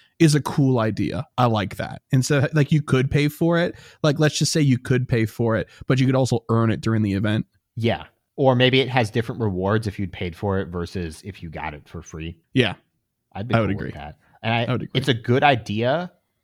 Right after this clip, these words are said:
Speaker 2: if you were to introduce a new Pokemon with a community day like this, for example.
Speaker 1: Yeah, I would agree. But, uh, thank you for the email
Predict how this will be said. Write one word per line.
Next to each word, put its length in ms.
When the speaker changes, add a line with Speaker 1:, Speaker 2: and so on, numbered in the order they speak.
Speaker 2:
if 240
you 80
were 200
to 140
introduce 880
a 100
new 200
Pokemon 680
with 200
a 60
community 440
day 280
like 220
this, 180
for 180
example. 520
Speaker 1:
Yeah, 180
I 60
would 100
agree. 220
But, 140
uh, 140
thank 260
you 240
for 280
the 400
email 460